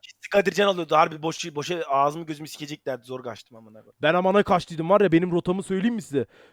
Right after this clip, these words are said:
Speaker 2: O kovalamaca
Speaker 1: Tam
Speaker 2: buradan
Speaker 1: ben de.
Speaker 2: başladı. Tamam mı?
Speaker 1: Ulan tam buradan, tam buradan.
Speaker 2: Kovalamaca
Speaker 1: Tam
Speaker 2: buradan
Speaker 1: ha.
Speaker 2: başladı.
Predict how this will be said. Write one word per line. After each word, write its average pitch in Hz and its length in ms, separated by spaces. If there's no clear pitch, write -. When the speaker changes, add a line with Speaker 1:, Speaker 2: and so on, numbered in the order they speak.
Speaker 2:
O 240 140
kovalamaca 262 500
Speaker 1:
Tam 233 160
Speaker 2:
buradan 277 180
Speaker 1:
ben 269 40
de. - 40
Speaker 2:
başladı. 240 460
Tamam 269 280
mı? 233 120
Speaker 1:
Ulan 214 160
tam 285 220
buradan, 277 220
tam 233 180
buradan. - 200
Speaker 2:
Kovalamaca 233 500
Speaker 1:
Tam 254 80
Speaker 2:
buradan 269 180
Speaker 1:
ha. 254 60
Speaker 2:
başladı. 220 300